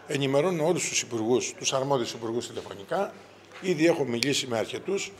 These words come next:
αλλά και με αρκετές δημόσιες αρχές και δικαστικές αρχές. Δεν επιτρέπεται στη σημερινή εποχή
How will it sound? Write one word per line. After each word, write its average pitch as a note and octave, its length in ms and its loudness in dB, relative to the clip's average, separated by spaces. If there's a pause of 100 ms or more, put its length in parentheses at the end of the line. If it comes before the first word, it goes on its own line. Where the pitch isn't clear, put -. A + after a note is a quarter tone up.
(420)
αλλά D3 180 6
και D3 120 -2
με C3+ 120 0
αρκετές D3 560 0
δημόσιες D3+ 640 0 (260)
αρχές C3+ 360 0
και F3+ 180 0
δικαστικές D#3 680 0 (440)
αρχές. A#2 440 2 (1040)
Δεν B2 320 6 (760)
επιτρέπεται D3+ 840 0 (280)
στη - 160 -8
σημερινή B2 380 -2
εποχή C#3 460 -4